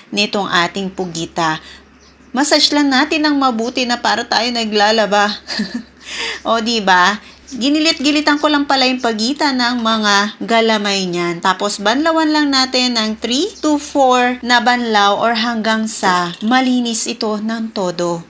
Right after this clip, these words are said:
or mawala na yung dulas. Dito sa isang bowl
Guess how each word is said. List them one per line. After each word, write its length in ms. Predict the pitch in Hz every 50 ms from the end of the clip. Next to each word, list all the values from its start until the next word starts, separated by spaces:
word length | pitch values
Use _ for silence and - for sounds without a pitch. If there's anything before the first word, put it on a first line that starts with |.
| - -
or 160 | - 214 220
mawala 480 | 220 220 220 214 220 214 208 196 180 180
na 140 | 180 180 180
yung 320 | 190 202 214 226 214 208 - - - - - - -
dulas. 720 | 196 190 240 233 208 190 180 180 214 - - - - - - - - - -
Dito 240 | 233 254 277 349 359
sa 140 | - 370 320
isang 400 | 330 339 339 370 339 330 311 262
bowl 320 | 254 269 277 285 285 302